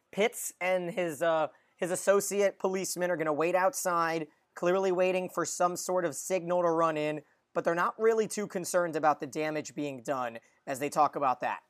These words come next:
We get the door to the garrison being opened and the two I R men, I R A men showing up, and, uh, first off, they don't want a drink. They're only here for business, as Tommy gives them the business. He shows them a map of the cemetery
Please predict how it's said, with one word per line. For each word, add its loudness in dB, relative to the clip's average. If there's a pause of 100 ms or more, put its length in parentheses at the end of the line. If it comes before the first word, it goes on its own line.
(500)
We -2
get 2
the -2
door 4
to -2
the 2
garrison 2
being 0
opened 0
and -2
the -4
two 0
I 4
R 4
men, -2
I 2
R 4
A 4
men -4
showing -2
up, -2 (440)
and, -4
uh, 0
first -2
off, 6
they 4
don't 2
want -2
a -4
drink. -8 (380)
They're 0
only 0
here 0
for -2
business, -2 (280)
as -2
Tommy 0
gives -4
them -2
the -6
business. -6
He -8
shows -4
them -8
a -4
map -4
of -2
the -6
cemetery 0